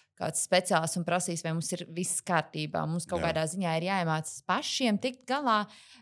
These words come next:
Speaker 1: Varbūt, ā, varam parunāt nedaudz, ā, sākumā jau nedaudz ieskicēju par tiem simptomiem. Kas, kas liecina par posttraumatiskās stresa sindromu? Man te dažas lietas ir izrakstīt-, ā, izrakstītas. Es te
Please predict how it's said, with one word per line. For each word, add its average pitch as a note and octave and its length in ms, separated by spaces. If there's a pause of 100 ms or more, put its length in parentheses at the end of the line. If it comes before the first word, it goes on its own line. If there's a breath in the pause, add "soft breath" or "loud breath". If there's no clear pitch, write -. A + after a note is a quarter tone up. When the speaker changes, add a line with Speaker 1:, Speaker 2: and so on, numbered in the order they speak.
Speaker 1:
Varbūt, A#3 880
ā, G#3 320
varam A3+ 720
parunāt A#3 400
nedaudz, G3+ 400
ā, F#3+ 400 (200)
sākumā A3 360
jau F3 100
nedaudz F#3+ 300
ieskicēju F3 680
par F3 160
tiem F3 300
simptomiem. D#3 560 (320 loud breath)
Kas, B3 800 (220)
kas B3+ 360
liecina A3 560
par - 160
posttraumatiskās D#3+ 840 (160)
stresa F#3 680
sindromu? F#3 560
Man F#3 160
te F3+ 80
dažas G3 320
lietas G3+ 400
ir F3 220 (280 loud breath)
izrakstīt-, G3 920
ā, G3+ 180 (140)
izrakstītas. G3 720
Es - 100
te F#3 140